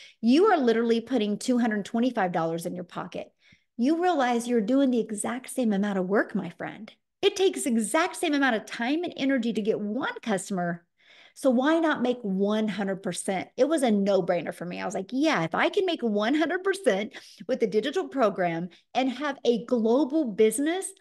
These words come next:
let's go." 'Cause unfortunately, sometimes us ladies can get caught up on selling a lip gloss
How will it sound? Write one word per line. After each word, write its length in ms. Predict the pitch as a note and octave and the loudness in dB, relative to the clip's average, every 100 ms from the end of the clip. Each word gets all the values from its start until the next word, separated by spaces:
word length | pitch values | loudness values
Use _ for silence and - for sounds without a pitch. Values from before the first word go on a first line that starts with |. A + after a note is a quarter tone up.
| _ | _
let's 420 | - G#3+ G3 - G3 | -6 -2 -2 -4 -4
go." 440 | F#3 F3+ - - _ _ _ | -2 -2 -6 -14 _ _ _
'Cause 160 | D#4 F4+ | 0 0
unfortunately, 720 | F4 F4 G#4 G#4 D4+ A3+ A#3+ | 0 -2 -2 0 -4 -2 -4
sometimes 680 | A#3 A#3+ A#3+ G#3+ G3 G3 - - | -2 -4 -2 -4 -4 -4 -6 -2
us 220 | G#3 A3 | -2 -2
ladies 540 | A#3 G#3+ G3+ F#3+ G3+ | 2 4 4 2 0
can 140 | A#3+ G#3 | 0 0
get 180 | F#3+ - | 0 -2
caught 260 | - F#3+ | -4 -2
up 140 | F#3 F#3+ | 0 -2
on 140 | F3+ | -4
selling 400 | F3 F3+ F3 E3+ | -4 -4 -4 -6
a 120 | - E3+ | -2 0
lip 320 | G3+ G3+ - | 2 0 -2
gloss 480 | F3+ F#3 F#3+ G#3+ | -2 -2 -4 -12